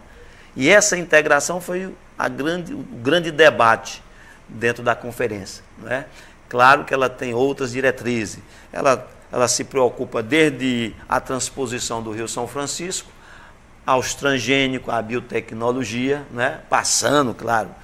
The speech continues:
por bons hábitos alimentares, o direito à alimentação, a defesa da agricultura familiar orgânica, né? Contra essa que usa muitos produtos que termina prejudicando a saúde, os agrotóxicos, et cetera.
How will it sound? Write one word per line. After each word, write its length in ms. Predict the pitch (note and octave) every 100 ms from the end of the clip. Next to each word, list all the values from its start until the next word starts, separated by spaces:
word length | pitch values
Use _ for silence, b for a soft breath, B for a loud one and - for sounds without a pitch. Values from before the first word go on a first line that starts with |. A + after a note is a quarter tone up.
| B B
por 200 | B2+ A2
bons 320 | A#2+ C3 G2+
hábitos 320 | A#2 A#2 -
alimentares, 680 | A#2+ A2+ B2+ B2 B2 A#2 G#2+
o 20 |
direito 300 | G#2 A2 A2
à 60 | A2+
alimentação, 840 | A2+ A#2 A2+ A#2+ - C3 A#2+ G#2 F#2 B B
a 100 | B2+
defesa 540 | B2 C3 - C#3+ C3
da 120 | A#2+ B2
agricultura 680 | A2 A#2+ A#2 A2+ - A#2+
familiar 600 | A2 A#2 A#2 A#2 A2 A2+
orgânica, 880 | A2+ A#2+ G#2+ G#2 B2 A#2 A2 G#2+ G#2 F#2
né? 240 | A2+ C#3 - B B -
Contra 440 | - B2+ B2+ B2+ A2
essa 320 | A#2+ A#2+ B2+
que 160 | - A#2
usa 280 | A#2 G#2+
muitos 460 | G#2 A2+ A2 - -
produtos 640 | - A#2 G2+ A2 A#2 - - B B -
que 200 | - A2
termina 360 | - G#2+ A#2 A#2+
prejudicando 640 | A2+ G#2+ G#2+ G2+ - G#2+
a 60 | G#2
saúde, 520 | - G#2+ A2+ B2+ G#2
os 120 | G2
agrotóxicos, 720 | G#2+ G#2 G2+ - A#2+ A#2 -
et 60 | G#2
cetera. 320 | - G#2+ G2